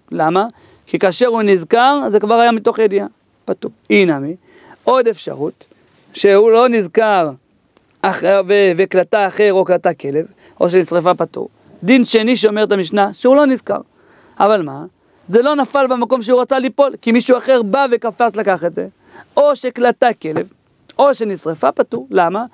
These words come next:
כי זה לא נח במקום שהוא רצה לבוא ולהניח, וזה כוונת המשנה. אז שוב, תחילת המשנה מדברת על שתי עניינים,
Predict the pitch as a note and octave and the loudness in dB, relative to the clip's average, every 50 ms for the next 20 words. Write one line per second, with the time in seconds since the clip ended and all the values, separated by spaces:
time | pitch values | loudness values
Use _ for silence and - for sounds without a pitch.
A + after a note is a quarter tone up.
0 | _ - - _ _ _ _ - G#3+ G3+ A3+ A#3 B3 C4+ C4+ B3 B3+ C4 A#3 G3+ | _ -20 -20 _ _ _ _ 0 2 4 4 4 4 2 2 2 0 0 -2 -2
1 | A3 G3 F#3 G#3+ G3+ E3 G3 G3+ F3 D#3+ - F#3+ F3+ E3+ E3 E3+ D#3+ C#3+ C3 - | -4 -4 -2 -2 0 0 0 0 0 0 0 0 2 2 2 0 0 -2 -6 -8
2 | - - C#3 D#3 F#3+ G#3 - - _ _ _ _ _ _ _ _ - F3+ G#3 C#4 | -10 -6 -4 -4 -4 -4 -6 -12 _ _ _ _ _ _ _ _ 0 0 2 2
3 | D#4 D#4 D4+ D4 - - - _ _ - G3 G3 G#3 A3 A3+ A3 A3+ A3 G#3+ - | 2 2 2 0 -2 -6 -10 _ _ -4 -2 0 0 -2 -2 -2 -4 -4 -4 -6
4 | F3 D#3 - - _ _ _ - - F#3 - - F#3+ E3+ C#3+ B2+ _ _ _ _ | -8 -10 -10 -12 _ _ _ -6 -4 0 2 2 2 2 0 -4 _ _ _ _
5 | _ _ - - A#3 B3+ C#4+ C4+ C4 A#3+ G#3+ F#3 A3+ C4+ C4 C4 B3+ B3+ A#3 C#4 | _ _ -4 0 2 2 2 2 0 -4 -4 -2 0 2 2 2 4 2 2 0
6 | C4+ A#3 C4 A#3+ - - C4+ C4+ C4 B3+ B3 A#3+ A3 G#3 F#3+ | 0 0 -2 -2 0 0 0 0 0 -2 -2 -2 -2 -2 -4